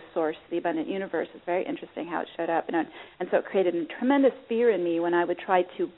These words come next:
push forward and advance and progress and, and magnetize what I need. Oh, it's very strong fear inside. So I had to work through that to clear that up. So it all can be, it can, all can be healed and all can be removed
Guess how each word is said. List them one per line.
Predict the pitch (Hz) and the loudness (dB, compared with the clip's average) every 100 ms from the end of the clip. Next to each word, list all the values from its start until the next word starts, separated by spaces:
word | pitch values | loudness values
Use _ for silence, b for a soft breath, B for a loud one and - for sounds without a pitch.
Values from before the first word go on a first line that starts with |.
| - | 0
push | 202 - - | 0 0 -2
forward | 185 170 185 254 302 B B B B | 2 4 6 4 4 B B B B
and | 180 180 | 0 4
advance | 185 185 - 175 185 262 - - | 4 4 4 4 4 2 0 -6
and | 185 - | -6 -4
progress | 180 180 175 202 - - - | -2 4 4 4 0 -8 0
and, | 175 170 170 - - _ _ - | 2 2 2 -2 -8 _ _ -2
and | 170 170 | -2 0
magnetize | 175 170 190 214 - 214 226 233 | 4 4 4 0 -2 2 2 2
what | 185 | 2
I | 165 | 2
need. | 165 170 196 226 B B B B B _ 170 | 0 -2 -2 -6 B B B B B _ 4
Oh, | 202 185 143 | 6 8 6
it's | - - - | 2 -6 4
very | 196 185 185 | 8 8 4
strong | - 165 151 | 2 -2 0
fear | 185 165 | -2 0
inside. | 156 - - - | -2 -2 -2 -2
So | 180 | -4
I | |
had | 180 | -2
to | 165 | 2
work | 175 185 - | 2 0 -4
through | 190 202 196 | -2 0 2
that | 165 151 - | 2 2 -2
to | - | -12
clear | - 185 175 | -4 0 0
that | 165 170 | 0 2
up. | 165 151 - _ _ _ | 2 0 -6 _ _ _
So | 180 | 0
it | - | 6
all | 226 | 6
can | 269 294 | 6 2
be, | 254 240 233 240 - _ | 2 0 0 -4 -12 _
it | 208 220 | -4 -2
can, | - | 4
all | 214 | 4
can | - | 4
be | 269 269 | 0 4
healed | 277 170 175 | 6 6 4
and | 180 | 0
all | - - | 0 -2
can | 208 | -2
be | 202 196 | 0 2
removed | 185 196 196 156 160 | 0 0 2 2 0